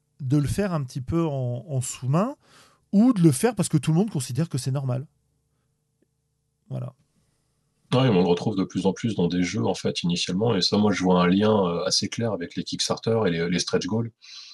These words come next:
Speaker 1: Oui, bien
Speaker 2: Euh,
Speaker 1: sûr.
Speaker 2: où on voit de plus en plus les, justement, les rajouts directement, en fait,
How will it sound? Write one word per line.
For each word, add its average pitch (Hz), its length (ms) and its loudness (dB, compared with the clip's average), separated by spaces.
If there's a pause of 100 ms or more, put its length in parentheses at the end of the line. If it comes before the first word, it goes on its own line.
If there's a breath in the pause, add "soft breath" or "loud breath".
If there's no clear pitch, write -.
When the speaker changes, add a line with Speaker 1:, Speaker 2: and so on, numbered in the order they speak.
Speaker 1:
Oui, 190 200 4
bien 214 100 4
Speaker 2:
Euh, - 140 4
Speaker 1:
sûr. 120 480 0
Speaker 2:
où 90 120 4
on 90 40 4
voit 98 160 4
de 98 100 6
plus 95 200 -2
en 92 60 4
plus - 320 0
les, 104 160 6
justement, 107 400 4
les 110 140 4
rajouts 131 400 2
directement, 113 760 2
en 90 40 0
fait, - 340 -2